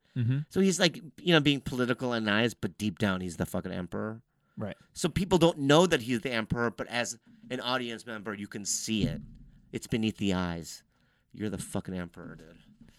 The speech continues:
Speaker 1: It's just, so you're saying I'm ungrat-, w-, you're lumping me in with other openers, and you're saying
Speaker 2: I
Speaker 1: I'm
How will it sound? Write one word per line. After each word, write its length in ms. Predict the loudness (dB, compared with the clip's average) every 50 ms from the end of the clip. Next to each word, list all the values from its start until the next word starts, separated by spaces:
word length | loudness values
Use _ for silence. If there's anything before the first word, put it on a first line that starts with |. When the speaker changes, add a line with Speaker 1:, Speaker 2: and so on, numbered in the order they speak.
| _ _ _ _ _ _ _ _ _ _ _ _ _ _ _ _ _ _ _ 0
Speaker 1:
It's 200 | 0 0 0 4
just, 380 | 6 6 6 6 4 -2 -2
so 120 | 2 4 4
you're 200 | 6 6 6 4
saying 300 | 4 4 2 2 0 -2 _ _ -4
I'm 240 | 0 0 0 0 -2 -4 -2
ungrat-, 580 | 0 0 0 0 0 0 2 2 2 2 0 -2
w-, 180 | -2 -4 -4 -4 _ -20 -12 _ -4 -4 -2 -4 -6 -4 -2 0 6 10
you're 140 | 10 12 12
lumping 540 | 12 12 10 10 10 8 8 6 6 6 8
me 300 | 8 10 10 10 8 8
in 300 | 8 8 6 4 4 6
with 220 | 6 6 6 4 2 6
other 280 | 8 10 10 10 10 10
openers, 440 | 8 8 6 4 4 4 4 2
and 120 | 2 2 2
you're 80 | 2 2
saying 420 | 4 4 4 4 4 2 -2 -4 -6 -10 -14 -8 -2
Speaker 2:
I 80 | 2
Speaker 1:
I'm 60 | 4